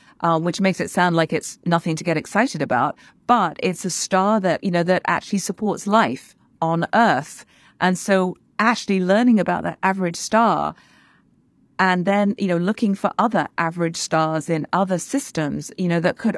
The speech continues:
also have planets around them that could sustain life. And so, you know, that they're the things that are really exciting. You know, how do we, building blocks of the solar system? We have osiris rex coming back in September, bringing samples with it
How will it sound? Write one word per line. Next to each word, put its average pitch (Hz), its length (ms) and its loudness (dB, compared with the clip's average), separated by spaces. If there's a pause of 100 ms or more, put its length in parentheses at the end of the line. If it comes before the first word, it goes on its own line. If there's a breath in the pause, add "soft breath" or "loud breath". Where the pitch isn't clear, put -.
also 180 540 2
have 180 360 -2 (320 soft breath)
planets 214 560 0
around 196 300 2
them 190 140 2
that 190 160 0
could 202 160 -4
sustain 190 420 -2
life. 196 420 -2
And 170 160 -2
so, 190 160 0
you 190 180 0
know, 190 140 2
that 202 200 2
they're 220 260 2
the 247 100 0
things 196 340 -2
that 185 140 2
are 175 200 4 (380 soft breath)
really 208 420 4
exciting. 147 760 -2
You 160 120 -4
know, 160 120 0
how 180 320 0
do 214 120 0
we, 185 260 0 (300 loud breath)
building 220 380 2
blocks 190 440 0
of 180 140 -4
the 180 100 -4
solar 185 380 0
system? - 640 -6
We 156 240 -2
have 160 160 -2
osiris 170 600 0
rex 175 400 -2 (240 soft breath)
coming 170 320 0
back 160 380 -2
in 165 180 -4
September, 180 600 0
bringing 170 440 -2
samples 208 580 0
with 151 220 -2
it 147 180 -2